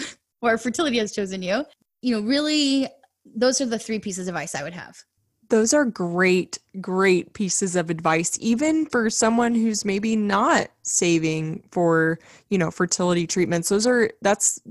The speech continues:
Speaker 2: pieces of advice we all could use. I love the idea of having an emotional attachment basically to your goal, making it specific, making it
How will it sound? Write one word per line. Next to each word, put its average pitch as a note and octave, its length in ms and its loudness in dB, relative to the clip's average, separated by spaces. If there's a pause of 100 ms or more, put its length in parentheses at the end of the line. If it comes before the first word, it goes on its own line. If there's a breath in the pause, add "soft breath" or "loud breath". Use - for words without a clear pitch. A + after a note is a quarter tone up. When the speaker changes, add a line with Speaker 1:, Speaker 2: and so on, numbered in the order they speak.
Speaker 2:
pieces A#3+ 320 2
of A3 100 2
advice F#3+ 380 0
we G#3+ 140 -4
all G#3+ 200 2
could A3+ 200 0
use. E3+ 180 0
I F3+ 120 2
love G3 500 0
the G3 320 2 (300 loud breath)
idea F#3+ 560 2
of F3 520 0
having G3 320 0
an F#3 80 2
emotional F3+ 920 0 (300)
attachment F#3+ 680 0
basically F#3 420 2
to G#3 180 0
your G3 280 2
goal, F#3+ 340 4
making G3 460 2
it - 140 0
specific, A#3 720 0
making F#3 380 0
it G#3+ 180 2